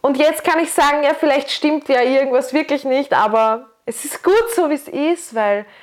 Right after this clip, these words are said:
das hat mich genau auf diesen Weg gebracht. Und dadurch ist das alles auch so entstanden, wie es entstanden ist.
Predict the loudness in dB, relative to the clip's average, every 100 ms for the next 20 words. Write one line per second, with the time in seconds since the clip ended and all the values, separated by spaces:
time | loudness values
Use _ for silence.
0 | -14 -8 -4 -4 -6 -8 -6 -2 0 -2
1 | -6 -16 -12 -8 -8 -10 -12 -10 -8 -8
2 | -14 _ _ _ _ _ _ _ _ _
3 | _ _ _ _ -6 -4 -4 -8 -16 _
4 | -20 -20 _ _ -4 -2 -2 -6 -12 -8
5 | -6 -6 -6 -6 -8 -10 -12 -14 -14 -10
6 | -8 -10 -12 -14 -12 -14 -12 -10 -10 -12
7 | -16 -10 -10 -10 -14